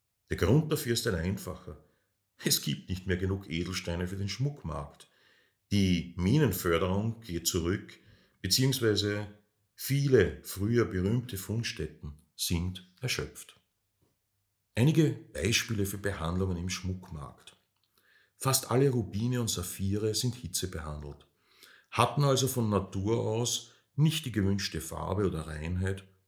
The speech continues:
und wurden so künstlich verbessert. Blauer Topas im Handel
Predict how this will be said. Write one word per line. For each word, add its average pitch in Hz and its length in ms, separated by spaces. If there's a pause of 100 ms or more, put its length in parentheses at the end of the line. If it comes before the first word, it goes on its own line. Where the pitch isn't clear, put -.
und 101 180
wurden 120 520
so 87 800
künstlich 92 500
verbessert. - 680 (800)
Blauer 80 280
Topas 85 500
im 78 160
Handel 78 400